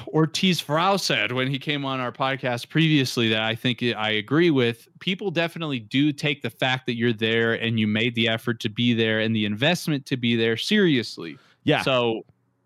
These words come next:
Speaker 1: when you're networking, if you put in all the effort and, yeah, all the money to be there, people,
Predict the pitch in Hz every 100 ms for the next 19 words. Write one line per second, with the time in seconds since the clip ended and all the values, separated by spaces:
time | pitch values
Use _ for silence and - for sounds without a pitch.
0 | _ 131 143 170 170 185 165 165 160 165
1 | 165 - 120 139 127 170 180 160 160 151
2 | 147 147 151 147 - 127 120 - _ -
3 | 127 131 104 _ - 135 135 127 143 139
4 | - 117 147 156 147 147 147 - 160 160
5 | 165 143